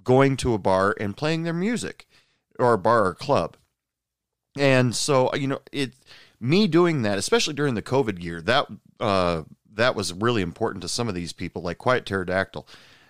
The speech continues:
Uh, the, uh, a lot of these people, they're not out playing clubs anymore, but they still wanna get their music out there. So I am more than happy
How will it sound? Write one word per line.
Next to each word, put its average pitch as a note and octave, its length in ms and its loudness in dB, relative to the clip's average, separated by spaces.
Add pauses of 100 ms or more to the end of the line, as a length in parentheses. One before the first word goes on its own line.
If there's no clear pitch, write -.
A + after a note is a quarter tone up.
(120)
Uh, G#2 420 2 (420)
the, A#2+ 260 -2
uh, D#2 60 -4 (180)
a G2+ 220 -10
lot C#3 200 2
of C3+ 60 -6
these C3+ 160 0
people, A#2 360 -6
they're A2+ 140 2
not B2 200 2
out C3 180 0
playing C3 320 -2
clubs C#3+ 340 -4
anymore, G2 400 0
but G2+ 200 -6
they G#2+ 100 -4
still G#2 220 -4
wanna G2 180 -2
get F#2 160 -10
their G2+ 80 -4
music F2+ 400 -6
out E3 240 -2
there. D2+ 160 -8
So - 300 -6
I A#3 180 -2
am F3+ 140 -4
more C3 320 -4
than F2 180 -8
happy B2+ 640 -6